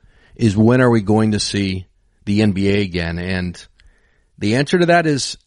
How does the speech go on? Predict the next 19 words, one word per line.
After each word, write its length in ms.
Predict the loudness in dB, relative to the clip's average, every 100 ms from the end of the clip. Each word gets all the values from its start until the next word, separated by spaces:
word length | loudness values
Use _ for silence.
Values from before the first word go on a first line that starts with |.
| _ -6
simply, 680 | -2 0 2 0 0 -4 -12 _ _ _ _ _ _ _ _ _ _ -2
nobody 360 | 2 2 2
knows. 440 | 0 -4 -10 -14 -16 _ _ _ _ _ _
The 120 | -2
league 260 | 2 2 4
doesn't 340 | 2 2 0
know. 380 | -2 0 -2 -4 _ _ _ _ _ _ -12
The 240 | -2 2
owners, 520 | 4 4 4 0 -4 -6
Adam 240 | -4 -2
Silver, 480 | -2 2 2 2 0
for 200 | -2 -2
all 200 | 2 2
the 120 | 4
information 560 | 2 2 0 0 0 0
they 160 | 0 0
have, 400 | 0 0 -4 -10 _ _ _ _
for 640 | -10 -4 -2 -2 -4 -8 -14 _ -8
as 320 | -6 -6